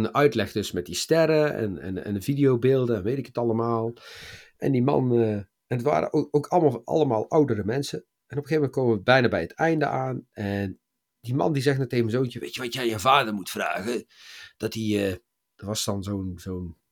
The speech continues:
ja, weet ik veel, een sterrenkaart of iets in die geest, weet je wel, "dat je die eentje mag meenemen." Dus die jongste van mij, of, eh, die oudste, die, die kijkt me zo aan, "Pap, mag ik een beetje B V'tje hebben?" Ik zeg, "Nou ja, zullen we eens eerst even vragen wat die kost?" Het maakt niet uit, hè. Volgens mij was het drie euro.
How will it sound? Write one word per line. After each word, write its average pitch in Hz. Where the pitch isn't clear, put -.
ja, -
weet 92
ik 120
veel, 117
een 120
sterrenkaart 135
of 123
iets 131
in 127
die 117
geest, 127
weet 120
je 127
wel, 139
"dat 110
je 120
die 135
eentje 127
mag 113
meenemen." 98
Dus -
die 113
jongste 117
van 110
mij, 110
of, 104
eh, 110
die 101
oudste, 104
die, 92
die -
kijkt 120
me -
zo 151
aan, 160
"Pap, 233
mag 226
ik 214
een 220
beetje 220
B 233
V'tje 214
hebben?" 190
Ik 92
zeg, -
"Nou 80
ja, 104
zullen 117
we 113
eens 143
eerst 131
even 113
vragen 135
wat 123
die 120
kost?" -
Het 147
maakt 175
niet 160
uit, 120
hè. 147
Volgens 110
mij 131
was 120
het 104
drie 117
euro. 101